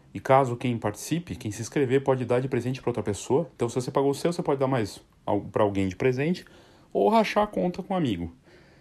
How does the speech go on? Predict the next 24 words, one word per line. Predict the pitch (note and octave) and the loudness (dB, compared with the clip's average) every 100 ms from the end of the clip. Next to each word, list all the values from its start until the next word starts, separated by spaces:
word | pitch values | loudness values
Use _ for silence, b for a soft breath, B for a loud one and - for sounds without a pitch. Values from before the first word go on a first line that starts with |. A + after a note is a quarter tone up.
| B - | B 0
É | |
muito | E3 D#3 D#3+ | 4 4 2
simples | E3+ F#3 G3 F#3+ F#3 | 0 0 0 0 -2
e | |
aqui | F3+ | 0
nas | F3+ E3+ | 2 2
notas | D#3 D3+ D3 | 2 2 0
do | D#3 | 0
episódio | E3 C3+ C3 C3 C#3 | 0 2 2 2 0
a | |
gente | C3+ | -2
também | C#3 C3 B2 | -2 0 0
tem | A#2+ G#2+ A2 - B B | 0 0 0 -2 B B
o | A#2 | -2
link | G2+ G#2 G#2+ A2 - B B B | 0 0 -2 -8 -8 B B B
para | A2 G#2+ G#2 | 2 2 2
o | |
Marketing | G2 G#2 A#2+ C3 - C3+ C3 - | 0 0 0 -2 -4 -4 -4 0
é | A2+ A2 A2 - _ _ - _ G2 | 2 2 -2 -16 _ _ -20 _ 0
Básico. | G2+ G#2+ F#2 F2 - D2 - _ - | 2 2 0 -6 -12 -16 -18 _ -2
Marketing | G#2 A2 - A2+ - | 0 0 -2 -6 -2
é | |
o | G#2 | -2
Básico, | F2+ F#2+ E2+ D2+ C#2+ - | 0 0 0 -2 -8 -16